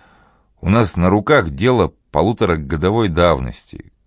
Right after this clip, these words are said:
которое до мелочей совпадает с описанием в книге, и больше я ничего не знаю». И при всеобщем молчании добавил: «Вы правы. Думаю, мысль идиотская».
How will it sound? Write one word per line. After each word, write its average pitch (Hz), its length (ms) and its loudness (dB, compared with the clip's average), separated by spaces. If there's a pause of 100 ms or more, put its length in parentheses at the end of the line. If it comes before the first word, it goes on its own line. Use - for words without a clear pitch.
которое 87 420 -2
до 73 220 -4
мелочей 85 540 0
совпадает 87 680 -2
с - 60 -12
описанием 80 680 -2
в - 100 -16
книге, 92 580 -2 (600)
и - 120 -12
больше 85 480 0
я 73 60 -2
ничего 71 440 -4
не 98 140 2
знаю». 73 440 -6 (1080)
И - 160 -8 (280)
при 101 160 0
всеобщем 110 640 0
молчании 104 680 0
добавил: 78 680 -2 (640)
«Вы 76 160 -6
правы. 90 500 0 (600)
Думаю, 95 420 2
мысль 90 460 0
идиотская». 78 840 -4